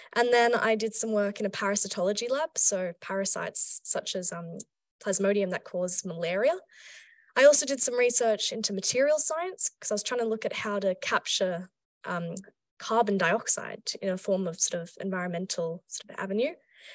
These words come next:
And then I have an award for my science communication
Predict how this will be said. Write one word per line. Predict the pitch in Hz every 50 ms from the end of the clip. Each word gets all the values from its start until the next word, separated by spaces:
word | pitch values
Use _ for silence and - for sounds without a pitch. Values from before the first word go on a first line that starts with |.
| - - - -
And | 254 262 269
then | 269 269
I | 262 262 262 262 247 - - _ _ _ -
have | - - 247 214
an | 190 202
award | 185 185 180 196 214 233 269 277 -
for | - - - - 214
my | 208 202 196 196
science | 196 - 233 226 214 220 -
communication | 226 226 220 220 220 220 214 214 - 220 220 208